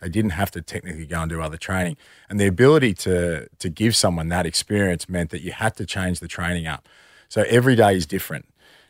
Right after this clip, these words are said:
Now, when you go into a, a Monday session, you're gonna do eight rounds and you're gonna do four-minute rounds.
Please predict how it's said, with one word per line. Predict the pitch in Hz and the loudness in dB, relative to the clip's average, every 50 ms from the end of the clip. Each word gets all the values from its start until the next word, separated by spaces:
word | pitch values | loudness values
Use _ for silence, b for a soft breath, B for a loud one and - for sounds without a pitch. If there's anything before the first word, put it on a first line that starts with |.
| _ | _
Now, | 104 95 | 0 4
when | 101 120 127 | 4 6 6
you | 127 117 | 6 6
go | 101 110 104 107 | 6 6 6 6
into | 107 98 - 101 95 92 | 4 2 2 2 2 4
a, | 92 78 | 4 4
a | 92 92 | 4 4
Monday | 104 117 127 123 113 98 | 6 6 6 6 4 2
session, | 87 - - 98 87 - - 92 | 2 2 2 0 0 0 0 2
you're | 95 92 | 2 2
gonna | 90 92 90 87 | 2 2 2 2
do | 82 90 87 85 87 - _ - | 2 2 2 2 0 -2 _ 0
eight | 110 120 113 - | 2 2 2 2
rounds | 95 98 95 92 92 90 92 95 87 - - - | 2 2 2 2 2 2 0 0 -2 -6 -8 -8
and | 87 90 | -6 -2
you're | 87 87 | 0 0
gonna | 85 82 82 | 0 0 -2
do | 85 | -4
four-minute | 85 - - - 92 92 90 87 82 76 - - | -6 -6 -4 0 2 2 2 2 0 -2 -4 -8
rounds. | 78 82 78 71 60 50 - - b | -8 -6 -6 -6 -8 -12 -16 -20 b